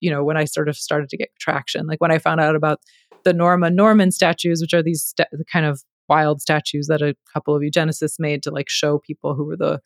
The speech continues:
mo-, what the most normal body would look like. Um, like, that felt really rich, and I ca-, you know, I could kind of see how historically and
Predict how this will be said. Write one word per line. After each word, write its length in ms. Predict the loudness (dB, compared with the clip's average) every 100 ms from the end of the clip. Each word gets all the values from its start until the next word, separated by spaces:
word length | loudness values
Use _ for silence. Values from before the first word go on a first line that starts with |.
| _ _ _ -2
mo-, 180 | -2 0
what 180 | 0 2
the 60 |
most 260 | 0 0 0
normal 380 | 2 2 2 0
body 540 | 0 0 0 -2 -6 _
would 180 | -6 -2
look 220 | -4 -2
like. 300 | -2 -2 -4 -8 -4
Um, 420 | -2 -2 -6 -10 -14 _ _ _ _ _ _ _ _ _ 0
like, 140 | 2
that 220 | 2 0 2
felt 220 | 0 2
really 260 | 2 2
rich, 580 | 0 2 2 2 0 -2 -2
and 360 | -2 -2 -4 -6 -4
I 140 | -4
ca-, 160 | -4 -4
you 80 | 0
know, 80 |
I 60 | 0
could 160 | -2 -6
kind 200 | -4 -4
of 140 | -4
see 380 | -8 -4 -2 -2
how 340 | -2 -2 -2
historically 720 | -4 -4 0 0 0 -2 -2
and 340 | -2 -4 -6